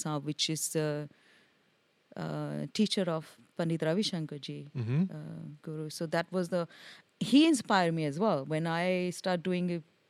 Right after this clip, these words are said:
Speaker 1: P H D and r-, researching on him, because he was a, he, he, he was all-rounder, you know. He wrote so many music, and so many,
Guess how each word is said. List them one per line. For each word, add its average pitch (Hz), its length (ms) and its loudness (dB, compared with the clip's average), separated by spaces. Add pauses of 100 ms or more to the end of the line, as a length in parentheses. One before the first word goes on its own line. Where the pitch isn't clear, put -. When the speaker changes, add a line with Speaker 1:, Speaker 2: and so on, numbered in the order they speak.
Speaker 1:
P 196 140 2
H 190 160 0
D 196 160 4
and 185 360 2
r-, 180 80 -2 (180)
researching 185 500 4
on 160 140 4
him, 165 260 2 (520)
because 202 320 4
he 233 160 4
was 233 220 4
a, 220 300 6
he, 233 320 0
he, 240 300 -2 (800)
he 254 300 2
was 277 360 2 (360)
all-rounder, 190 720 4
you 156 140 -8
know. 165 100 -4
He 170 360 0
wrote 208 200 0
so 202 320 2
many 190 260 2
music, 160 480 -4
and 165 140 -4
so 196 260 0
many, 185 320 -2